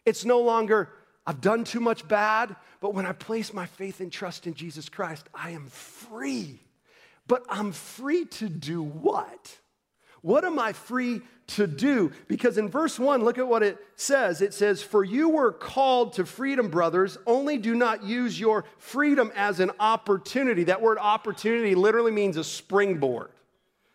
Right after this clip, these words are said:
So, like a diving board. I know those aren't in pools much anymore, but in a diving board where you spring on it and it shoots you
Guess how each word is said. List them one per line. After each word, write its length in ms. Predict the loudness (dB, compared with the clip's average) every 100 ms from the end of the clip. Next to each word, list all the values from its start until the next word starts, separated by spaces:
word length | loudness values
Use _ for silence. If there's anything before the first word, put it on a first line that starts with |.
| _ _ _
So, 280 | _ 2 2 2
like 160 | 2
a 80 | 2
diving 460 | 2 4 4 2 2
board. 240 | 2 4
I 60 | 4
know 240 | 4 4
those 220 | 4 4
aren't 280 | 2 2 -2 -2
in 140 | -2 0
pools 280 | 2 2
much 240 | 2 -2 0
anymore, 500 | 0 2 4 2 2
but 280 | 2 0 -2 -20 0
in 80 | 2
a 60 |
diving 360 | 4 4 4 2
board 180 | 2 4
where 80 | 2
you 160 | 0
spring 400 | -6 -2 0 2
on 120 | 2 2
it 100 | 0
and 140 | 0
it 140 | 0 0
shoots 640 | -2 0 0 0 -4 -4
you 440 | 0 2 2 0